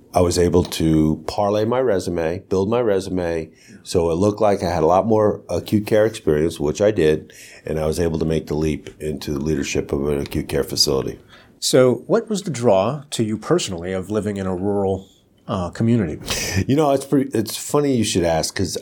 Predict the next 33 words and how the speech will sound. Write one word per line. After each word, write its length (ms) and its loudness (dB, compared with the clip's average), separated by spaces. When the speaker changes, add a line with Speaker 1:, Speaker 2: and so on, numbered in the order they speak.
Speaker 1:
I've, 240 0
I 140 2
lived 340 2
in 120 0
suburbia 520 0
U 260 0
S 180 -2
A 280 0
my 220 -4
entire 380 -2
childhood, 680 -2
you 140 0
know, 140 4
where 160 4
you 240 0
could 260 -6
yell 260 4
across 340 2
the 60 -4
driveway 800 0
at 240 -6
your 80 -4
neighbor, 480 -2
ride 300 0
your 100 -2
bike 300 2
to 80 -2
school. 600 4
I 120 0
spent 320 0
all 160 4
my 160 2
summers 680 0